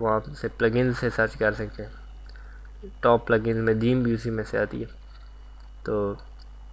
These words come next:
हम यहाँ पे लिखते हैं इसे Sublime Text में आके Material,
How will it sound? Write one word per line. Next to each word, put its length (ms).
हम 160
यहाँ 220
पे 200
लिखते 540
हैं 140
इसे 180
Sublime 340
Text 260
में 120
आके 240
Material, 840